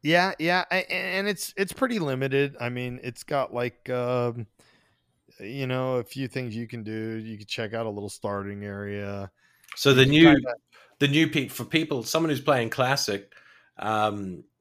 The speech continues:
Speaker 2: let's give 'em the absolute basics. So there's, there's a new race. That's the dragon. What are the, uh, the dragon people called?
Speaker 1: Yeah, they're, uh, they're, they're,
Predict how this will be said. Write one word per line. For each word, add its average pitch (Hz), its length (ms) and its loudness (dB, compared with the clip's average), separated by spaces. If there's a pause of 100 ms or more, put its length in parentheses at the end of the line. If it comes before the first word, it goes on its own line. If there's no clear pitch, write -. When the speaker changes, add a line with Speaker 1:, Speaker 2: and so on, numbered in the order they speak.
(120)
Speaker 2:
let's 120 240 -2
give 131 160 0
'em 113 140 0
the 107 140 0
absolute 110 580 -4
basics. 107 440 2
So 113 60 -4
there's, 98 280 -2
there's 104 180 -4
a 104 60 -6
new 127 240 -4
race. 113 500 -2
That's - 240 -8
the - 100 -10
dragon. 110 400 -6
What 131 100 -4
are 139 120 -12 (100)
the, 104 160 -8 (200)
uh, 101 160 -2
the 95 100 -8
dragon 117 320 -4
people 120 280 -8
called? 147 340 -6 (440)
Speaker 1:
Yeah, 214 320 8
they're, 175 280 8
uh, 156 380 8
they're, 131 480 4 (180)
they're, 123 300 0